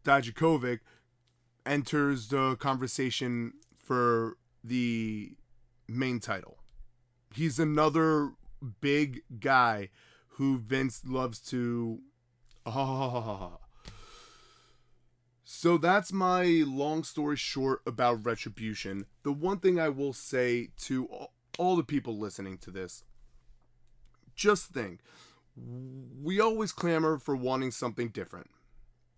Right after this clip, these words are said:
We're getting something different. So don't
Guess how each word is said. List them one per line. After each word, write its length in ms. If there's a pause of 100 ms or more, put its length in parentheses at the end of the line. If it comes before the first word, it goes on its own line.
(380)
We're 160
getting 320
something 380
different. 380 (1080)
So 160
don't 280